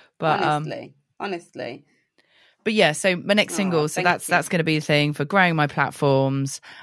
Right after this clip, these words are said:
Speaker 1: um, and then wherever it takes me. I would like to see myself eventually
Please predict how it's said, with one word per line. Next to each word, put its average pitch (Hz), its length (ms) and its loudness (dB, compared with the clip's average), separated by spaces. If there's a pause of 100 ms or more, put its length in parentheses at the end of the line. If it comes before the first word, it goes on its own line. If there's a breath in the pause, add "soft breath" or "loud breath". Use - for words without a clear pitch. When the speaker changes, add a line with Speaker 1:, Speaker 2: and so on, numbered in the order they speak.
(140 loud breath)
Speaker 1:
um, 135 380 4
and 156 120 2
then 165 140 2
wherever 160 260 4
it - 80 -4
takes - 320 -2
me. 135 200 -2
I 151 120 0
would 175 100 0
like 190 220 0
to 156 420 0
see 160 220 -6
myself 143 540 0
eventually 143 800 0